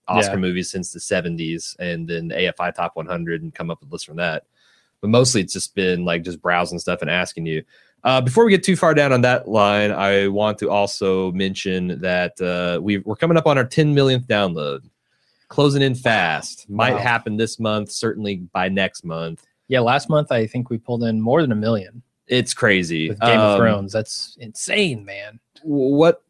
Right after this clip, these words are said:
Speaker 1: should we do to celebrate that? Um, you know, Q and A is
Speaker 2: Hmm.
Speaker 1: always a popular, I know it's maybe not as popular amongst the, uh,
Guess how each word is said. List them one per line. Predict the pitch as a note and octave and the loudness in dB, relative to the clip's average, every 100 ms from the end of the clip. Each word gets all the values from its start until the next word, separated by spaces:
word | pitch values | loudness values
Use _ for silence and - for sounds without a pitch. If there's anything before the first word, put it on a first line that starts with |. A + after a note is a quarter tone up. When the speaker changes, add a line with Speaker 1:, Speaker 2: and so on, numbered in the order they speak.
| - | -4
Speaker 1:
should | - D#3 | 0 2
we | C#3+ | 4
do | C3+ | 4
to | C3 | 2
celebrate | - A#2+ G#2+ E2 E2 D#2+ | 2 2 2 0 -2 -4
that? | E2+ D#2 D2 - - _ | -4 -4 -4 -8 -16 _
Um, | F2+ F2+ F2 F2 E2+ E2 F2 - _ | -8 -6 -4 -4 -6 -6 -10 -14 _
you | G2 G2 | -10 -6
know, | F2+ | -6
Q | - B2+ | -4 0
and | A#2 | 4
A | A2 G#2+ | 4 4
is | A2 | 4
Speaker 2:
Hmm. | |
Speaker 1:
always | G2+ G2+ G2 | 4 4 2
a | |
popular, | F#2+ G#2 F#2+ G#2 G2 F#2+ G2 F#2 | 2 2 2 2 0 2 0 -2
I | F#2+ | -4
know | F#2+ F#2+ | -2 -2
it's | F#2 - F2 | -2 -6 -6
maybe | G#2+ G2+ | -2 0
not | G2 G2 | 0 0
as | F#2 | 0
popular | - F#2+ G#2 F#2+ | 0 0 2 0
amongst | F#2 F#2+ F#2+ - | 2 2 0 -4
the, | F2+ F2 E2+ E2+ | -6 -4 -2 -2
uh, | E2 E2 E2 | -2 -2 -4